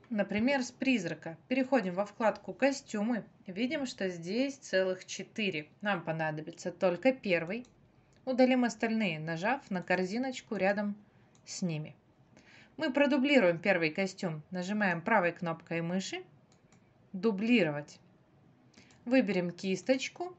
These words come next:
выберем цвет и нарисуем ему праздничный колпачок.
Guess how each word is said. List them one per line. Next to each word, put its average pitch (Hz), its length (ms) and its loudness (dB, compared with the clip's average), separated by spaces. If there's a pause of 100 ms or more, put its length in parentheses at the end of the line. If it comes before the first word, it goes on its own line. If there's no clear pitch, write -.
(480)
выберем 175 580 0
цвет 190 680 -2 (580)
и 330 160 -6
нарисуем 240 640 2
ему 196 440 0 (580)
праздничный 190 600 2
колпачок. 175 760 -4